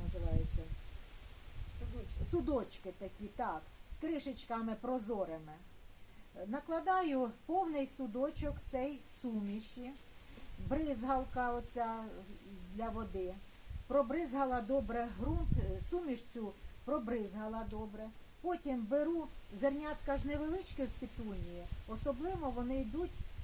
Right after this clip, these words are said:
Speaker 1: е, крашені, окрашені, для того, щоб збільшити їх, тому що вони зовсім манюсінькі. А коли вони їх окрашують, вони трошки такі, як пшонце, е, о, е, такі получаються. І розкладуємо ми їх,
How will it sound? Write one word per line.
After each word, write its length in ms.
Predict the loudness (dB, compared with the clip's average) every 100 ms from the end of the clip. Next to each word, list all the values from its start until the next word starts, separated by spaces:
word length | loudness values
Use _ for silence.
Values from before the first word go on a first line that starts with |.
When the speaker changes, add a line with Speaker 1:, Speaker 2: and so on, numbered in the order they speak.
| -4
Speaker 1:
е, 320 | 0 0 0
крашені, 600 | 2 4 2 0 -4 -4 -2
окрашені, 720 | 0 2 2 0 -4 -6 -6 -6 -6 -2
для 140 | -2
того, 340 | 0 2 4 4
щоб 220 | 2 -2 -2 -4
збільшити 640 | 0 0 0 -4 -6 -6
їх, 200 | -6 -6 -4
тому 200 | -2 -2
що 120 | -2
вони 200 | -2 -2
зовсім 500 | -2 -4 -2 -4 -2
манюсінькі. 800 | 0 -2 -4 -8 -10 -10 -12 -12 -14 -10
А 80 | -2
коли 260 | 2 2
вони 260 | 2 0 -2
їх 120 | -4
окрашують, 600 | -4 0 0 0 -6 -4
вони 200 | -4 -4
трошки 440 | -4 -4 -6 -8
такі, 360 | -8 -10 -8 -4
як 180 | -4 -4 -8 -16 -12
пшонце, 560 | 0 2 2 -4 -4 -4 -6 -12 -14 -16 -12
е, 40 | -10 -10 -12 -10
о, 40 | -10 -10 -14 -16 -16 -12
е, 260 | -8 -6 -8 -8
такі 240 | -10 -8
получаються. 800 | -8 -4 -4 -4 -6 -6 -8 -12 -16 -16 -16 -8
І 220 | -2 -2 -2 -8 -4
розкладуємо 840 | 2 2 2 -2 0 0 0 0 0
ми 140 | 0
їх, 220 | 0 -2